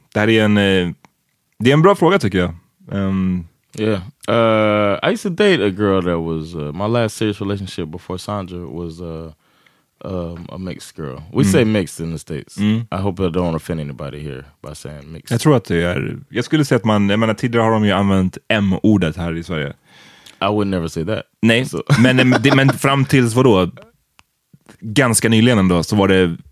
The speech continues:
Speaker 1: inte så många som hade ett problem. Alltså folk kanske hade problem med det, men det var ändå ett accepterat ord. Man kunde
Speaker 2: Okej.
Speaker 1: se det i tidningar och så vidare.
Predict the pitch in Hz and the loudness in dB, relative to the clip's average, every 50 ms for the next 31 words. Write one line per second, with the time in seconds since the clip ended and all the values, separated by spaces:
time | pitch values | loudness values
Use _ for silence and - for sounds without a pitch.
0 | _ - - 110 101 - 101 98 98 95 98 95 92 90 - 98 92 92 92 92 | _ 0 2 2 4 4 2 2 2 2 2 2 2 0 0 0 0 2 2 0
1 | 87 85 - - 98 95 101 92 - 113 120 123 123 - - 143 135 - 123 - | -2 -4 -4 -4 -2 0 0 2 2 2 4 4 2 4 2 0 2 2 0 2
2 | 117 110 107 - 110 104 117 135 135 117 101 90 92 87 95 101 101 107 104 104 | 2 2 2 0 0 0 2 4 4 4 4 2 2 2 2 2 2 2 4 4
3 | 104 107 104 98 90 - - 101 - - 101 92 - - 127 113 95 90 - - | 4 4 4 2 2 0 -4 -6 -4 -6 -6 -4 0 2 4 4 4 2 0 2
4 | - 160 151 98 82 69 69 67 82 95 101 95 - 110 101 90 87 104 95 87 | 4 6 6 6 6 2 0 0 2 2 2 2 2 2 2 2 2 2 2 2
5 | 90 85 - 110 104 98 98 98 95 92 90 85 - 87 87 85 85 85 85 | 2 2 2 2 4 4 4 4 4 2 0 0 0 -2 0 0 0 0 -2